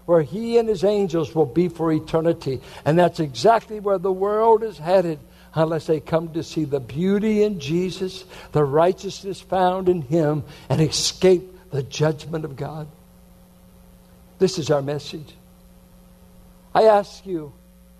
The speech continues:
have you ever turned to Christ because you saw him as the greatest gift God could ever offer you?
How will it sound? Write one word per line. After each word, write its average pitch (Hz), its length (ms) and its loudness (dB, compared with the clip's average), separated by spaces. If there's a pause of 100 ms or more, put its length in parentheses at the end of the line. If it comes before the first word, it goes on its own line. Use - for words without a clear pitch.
(760)
have 165 200 0
you 190 140 6
ever 208 160 2
turned 185 340 -4
to 175 80 -4
Christ 120 680 -4 (580)
because 143 340 0
you 165 80 -2
saw 165 360 2
him 151 260 -8
as 143 160 -6
the 139 160 -14
greatest 151 560 -2
gift 147 300 0
God 131 300 -2
could 127 140 -4
ever 117 240 -4
offer 120 300 -4
you? 117 200 -14